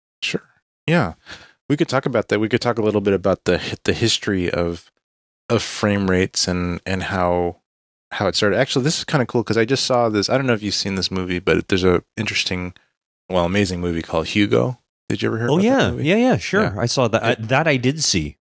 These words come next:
Speaker 1: Yeah, and that was actually kind of a tribute by Martin Scorsese, Scorsese, who's, who's usually a director that directs, like, gangster movies, or at least that's been his claim to fame in the past.
Speaker 2: That's how he made his riches.
Speaker 1: A, a lot, a lot of them. I mean, he's an
Speaker 2: Yeah.
Speaker 1: amazing director,
Speaker 2: Yeah.
Speaker 1: but a lot of them are,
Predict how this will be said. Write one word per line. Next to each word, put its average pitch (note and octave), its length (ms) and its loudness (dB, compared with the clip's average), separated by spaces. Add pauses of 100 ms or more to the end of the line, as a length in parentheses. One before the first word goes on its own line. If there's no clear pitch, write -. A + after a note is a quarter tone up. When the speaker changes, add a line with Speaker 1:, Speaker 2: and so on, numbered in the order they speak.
(180)
Speaker 1:
Yeah, A#2 320 2
and A#2+ 120 2
that F3 60 2
was F#3 140 2
actually F#3 320 0
kind A#2+ 220 0
of G#2 100 2
a G2 60 4
tribute G#2 540 2 (200)
by F#2+ 160 4
Martin F#2 300 0
Scorsese, F#2 640 0 (220)
Scorsese, F2+ 800 2
who's, G2 180 -4 (160)
who's G#2 240 2
usually A2 320 2
a F2+ 60 2
director F2+ 440 0
that E2 260 -2
directs, - 360 -2
like, - 320 -2 (400)
gangster F#2 360 -4
movies, E2+ 640 -4 (220)
or F2 120 -2
at D#2 100 0
least F#2 200 0
that's - 260 2
been F#2 200 -2
his E2 120 -2
claim F2 260 -6
to E2 80 -4
fame E2 240 -6
in E2 60 -6
the E2 100 -6
past. D#2+ 540 -2
Speaker 2:
That's A2 160 -2
how G2 80 0
he F#2 100 0
made F2 180 0
his D#2+ 160 -2
riches. D#2 540 -2 (560)
Speaker 1:
A, - 60 -8 (120)
a C#3+ 80 2
lot, C3+ 280 2
a B2 100 0
lot A2+ 200 2
of F2+ 140 0
them. F2 140 -4
I G#2 80 2
mean, A2+ 100 0
he's A2 120 2
an F#2 60 -2
Speaker 2:
Yeah. F2+ 60 -2
Speaker 1:
amazing F2 320 -2
director, D#2+ 640 -4
Speaker 2:
Yeah. E2+ 120 -4
Speaker 1:
but F2+ 140 0
a F2+ 40 2
lot F#2 160 4
of E2+ 60 -2
them E2 160 -4
are, D#2+ 200 -4